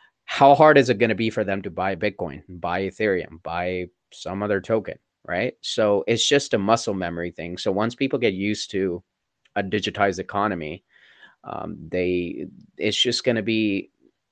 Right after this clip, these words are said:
second nature for them to expect everything to work digitally that way, be instantly accessible, their funds available, transfer things in no time. So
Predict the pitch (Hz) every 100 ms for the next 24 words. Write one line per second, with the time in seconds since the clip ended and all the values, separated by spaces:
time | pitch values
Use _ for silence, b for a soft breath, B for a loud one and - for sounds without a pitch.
0 | - - - 113 127 104 107 - 107 101
1 | 95 92 92 87 - - - 87 107 101
2 | 95 95 92 - - 85 80 85 - 87
3 | 90 _ b - 98 95 101 95 92 85
4 | 101 - 85 90 80 85 90 85 - 104
5 | - 101 95 87 - - - 120 123 117
6 | 85 - 95 104 104 85 90 95 104 117
7 | 117 B B B - - 82 95 110 98
8 | - 101 95 101 95 87 85 _ _ _
9 | _ 95 95 104 104 90 98 120 - 85
10 | 82